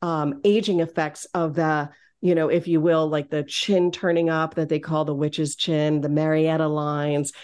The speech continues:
the lines that go from the nose to the mouth. Those are all th-, muscles that are actually pulling and dragging down the face.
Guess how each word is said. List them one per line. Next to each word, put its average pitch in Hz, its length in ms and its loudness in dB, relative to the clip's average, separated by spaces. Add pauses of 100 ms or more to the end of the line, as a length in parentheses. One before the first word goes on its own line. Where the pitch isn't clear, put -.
(200)
the 165 100 0
lines 156 380 2
that 165 140 -2
go 156 180 0
from 156 180 -4
the 156 120 4
nose 151 420 2
to - 140 -4
the 156 100 0
mouth. 147 320 0
Those 208 260 4
are 247 120 2
all 170 220 0
th-, 160 200 0
muscles 165 400 -2
that 160 140 0
are 135 80 0
actually 165 320 -2
pulling 160 400 0
and 151 100 -2
dragging 143 400 -4
down 139 220 -2
the 135 120 -10
face. 165 400 -2